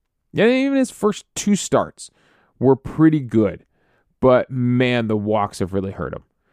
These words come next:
So his first start against the Yankees, no walks, three strikeouts. Only gives up four hits.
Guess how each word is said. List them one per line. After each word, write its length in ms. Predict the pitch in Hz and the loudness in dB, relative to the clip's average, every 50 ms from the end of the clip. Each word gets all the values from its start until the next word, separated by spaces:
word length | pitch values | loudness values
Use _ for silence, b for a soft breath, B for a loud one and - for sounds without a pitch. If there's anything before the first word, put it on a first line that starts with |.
| _ _ _ | _ _ _
So 120 | - - 143 | -2 0 0
his 120 | 139 - | 0 0
first 340 | - - 196 240 262 - - | -2 -2 0 0 0 0 -2
start 300 | - - 220 226 240 233 | -2 0 2 2 2 2
against 240 | 214 202 202 165 - | 0 -2 -4 -4 -2
the 60 | 165 | -2
Yankees, 380 | 175 208 240 - 196 170 147 | -2 -2 -2 -2 -4 -4 -2
no 180 | 127 127 165 214 | -2 0 0 0
walks, 500 | 240 202 208 233 269 277 185 - - - | 0 0 0 -2 -2 -4 -6 -8 -12 -10
three 200 | - 156 185 214 | -4 -2 -2 -2
strikeouts. 720 | 208 - - 220 240 262 - 214 170 - - - - - _ _ _ _ | -2 -4 -4 -4 -4 -4 -4 -6 -8 -8 -10 -18 -20 -20 _ _ _ _
Only 160 | - 156 185 208 | -6 -4 -2 -2
gives 100 | 214 208 | -2 -2
up 100 | 196 - | -4 -6
four 280 | _ - 190 202 196 | _ 0 0 0 0
hits. 480 | 170 175 226 277 262 - - - - | 0 -2 -2 -2 -2 -4 -10 -18 -18